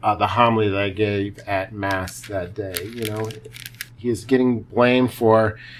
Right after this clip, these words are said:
many, many horrible things, but in reality, he, uh, fought, um, against, uh, some horrible, uh, treatment of the native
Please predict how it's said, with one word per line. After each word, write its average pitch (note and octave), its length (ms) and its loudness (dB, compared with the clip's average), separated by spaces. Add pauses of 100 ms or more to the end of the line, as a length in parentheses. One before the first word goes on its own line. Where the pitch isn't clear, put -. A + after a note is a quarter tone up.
(420)
many, C3 240 8
many B2+ 260 4
horrible B2 600 4
things, G#2+ 440 4
but G#2+ 160 2
in A2 120 2
reality, A#2+ 800 4 (500)
he, A#2+ 400 4
uh, G#2 300 4
fought, A#2 760 4 (220)
um, G#2+ 580 -2 (640)
against, A2 600 2
uh, G2+ 540 2 (920)
some A2+ 260 0
horrible, A2 760 4
uh, G#2 180 0
treatment G#2 520 2
of G2+ 240 0
the G#2+ 100 -2
native G#2 480 -2